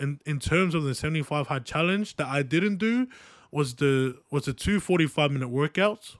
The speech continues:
right? That, that was the first one, the two forty-five minute workouts. And the second thing is, is that I didn't, um, what was the second thing I didn't do? Um, oh, it was, uh, read ten pages,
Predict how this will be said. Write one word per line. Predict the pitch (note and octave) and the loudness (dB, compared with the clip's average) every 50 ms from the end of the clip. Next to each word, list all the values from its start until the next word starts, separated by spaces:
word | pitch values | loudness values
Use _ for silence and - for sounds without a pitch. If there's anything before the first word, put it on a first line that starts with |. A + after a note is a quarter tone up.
| _ - | _ -6
right? | - C#3+ F#3 F#3 - C3 | -2 0 0 0 -2 -4
That, | A2+ D3+ E3+ F3 - C3+ B2+ | -2 0 0 0 -2 -2 0
that | E3 E3+ | 2 2
was | F3 F3+ D#3 | 4 2 2
the | C3 D#3 | 2 -2
first | - - F#3+ G3+ - - | -2 0 0 0 0 2
one, | A3+ B3 C4 A#3 | 0 0 0 0
the | E3+ C#3+ | -2 -4
two | - - F#3 F3+ | -2 2 0 0
forty-five | - F#3+ F3+ E3 D3 - E3 D#3+ | 2 2 0 0 0 0 -2 -2
minute | D#3+ D#3 D3+ | 0 -2 0
workouts. | D#3 F#3 G3+ G3+ - G#3+ A#3 B3 B3 - - - - - - - - - _ - - | 0 0 0 2 2 2 2 0 -2 -8 -20 -20 -20 -20 -20 -20 -20 -20 _ -8 -2
And | D#3+ E3 | 2 2
the | D3+ | 2
second | - - G#3 - A3 G3+ | 4 2 2 2 2 0
thing | - - F#3 F3 E3+ | 2 2 2 4 4
is, | E3 E3 E3 D#3 C#3+ - _ - - - _ _ _ - | 4 4 2 2 -2 -8 _ -20 -20 -20 _ _ _ -4
is | D#3 D3+ C#3+ A#2+ | -2 -2 0 2
that | C#3 D3+ D3 - | 2 0 0 2
I | C3+ D3 | 0 -2
didn't, | C#3 B2 E3+ F#3 G3+ F#3+ E3+ B2+ _ _ _ _ _ _ _ _ _ _ _ _ _ _ _ _ _ _ _ _ _ - | 2 2 4 6 6 4 4 0 _ _ _ _ _ _ _ _ _ _ _ _ _ _ _ _ _ _ _ _ _ -4
um, | D#3 D#3+ D#3 D#3 D3+ C#3 C3+ C3+ C3 - | -2 0 0 0 0 0 -2 -4 -8 -10
what | - D#3+ F#3+ | -10 -8 -6
was | G#3+ F3 | -4 -4
the | D#3 | -6
second | - - G3 - F3+ D#3 | -6 -6 -8 -8 -8 -10
thing | D#3 C#3+ | -8 -8
I | C3+ B2+ | -8 -6
didn't | B2 B2 A#2 A#2+ A2+ | -6 -8 -10 -8 -10
do? | A2+ G#2+ G#2 G#2 - _ _ _ _ _ _ _ _ _ _ _ _ _ - A#2+ | -10 -10 -10 -12 -14 _ _ _ _ _ _ _ _ _ _ _ _ _ -8 -4
Um, | B2 B2+ B2+ B2+ C3 B2+ B2+ B2 B2 A#2+ A#2 A#2 B2 _ _ _ _ _ _ _ _ _ _ - - - | -2 -2 0 0 0 -2 -2 -4 -6 -8 -10 -12 -14 _ _ _ _ _ _ _ _ _ _ -16 -4 4
oh, | - F#3 F#3 F3 | 6 6 6 6
it | D#3 D#3+ F3+ | 6 2 2
was, | F3+ F3 F3 E3+ D#3 C3 D#3 | 2 2 2 2 0 0 2
uh, | D#3+ D#3 D3 | 2 2 4
read | C#3 F3+ G3 E3+ | 4 2 2 2
ten | - F#3 E3+ D3 | 2 2 2 2
pages, | - E3 D#3+ D#3+ C3 B2+ G#2 F2+ - - | 4 4 4 4 2 0 -4 -4 -8 -18